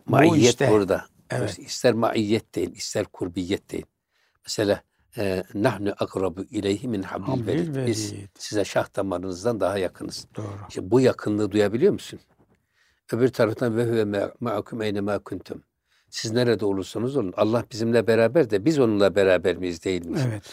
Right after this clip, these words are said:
Speaker 2: Bu yüzden zaten zikir telkin ediliyor, bu yüzden
Speaker 1: Evet.
Speaker 2: ibadetler emredilmiş.
Speaker 1: Evet.
Speaker 2: Bizi dünyevi gayelerden sıyırarak Hakk'ın huzuruna
Speaker 1: Evet.
Speaker 2: götürmek, onunla beraber olmak için.
Speaker 1: Evet.
Speaker 2: O bakımdan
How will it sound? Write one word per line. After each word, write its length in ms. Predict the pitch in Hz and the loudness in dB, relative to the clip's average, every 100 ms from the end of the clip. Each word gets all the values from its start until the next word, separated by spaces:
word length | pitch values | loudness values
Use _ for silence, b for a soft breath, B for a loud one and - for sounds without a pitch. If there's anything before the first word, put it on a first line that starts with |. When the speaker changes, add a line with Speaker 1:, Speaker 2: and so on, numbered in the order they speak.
| B _ | B _
Speaker 2:
Bu 100 | 170 | 2
yüzden 220 | 220 180 151 | 4 6 6
zaten 340 | 110 101 117 | 4 2 0
zikir 340 | 95 101 - | -2 -4 -6
telkin 400 | 95 113 87 107 | -8 -8 -8 -6
ediliyor, 360 | 101 - 95 98 98 | -6 -6 -8 -8 -4
bu 60 | |
yüzden 240 | 107 104 135 | -2 0 0
Speaker 1:
Evet. 140 | 117 | 0
Speaker 2:
ibadetler 560 | 98 95 90 95 - 85 | 0 -2 -2 -6 -6 -4
emredilmiş. 760 | 92 92 90 98 87 90 - _ _ - | -2 -2 -4 -6 -8 -10 -16 _ _ -12
Speaker 1:
Evet. 240 | 110 92 - - | -12 -12 -6 -2
Speaker 2:
Bizi 320 | 107 139 107 | 2 0 2
dünyevi 400 | 107 107 107 120 | 2 2 4 2
gayelerden 680 | 110 98 90 92 90 85 90 | 4 2 2 2 0 0 -4
sıyırarak 640 | - 98 113 131 - _ _ _ _ _ | -2 0 0 0 -4 _ _ _ _ _
Hakk'ın 360 | - - 123 | -6 -4 -4
huzuruna 540 | 101 101 101 95 95 - _ _ _ _ - | -4 -4 -4 -4 -6 -8 _ _ _ _ -4
Speaker 1:
Evet. 100 | 135 | -2
Speaker 2:
götürmek, 400 | 98 - 95 98 | 0 0 0 0
onunla 380 | 110 104 101 95 | 0 0 0 0
beraber 380 | 98 98 95 98 | 0 0 0 -2
olmak 340 | 95 95 - | -2 -4 -6
için. 260 | - - - _ _ _ | -10 -14 -16 _ _ _
Speaker 1:
Evet. 180 | 185 107 - | -14 -12 -6
Speaker 2:
O 100 | 113 | -2
bakımdan 420 | 110 143 117 | -2 -2 -2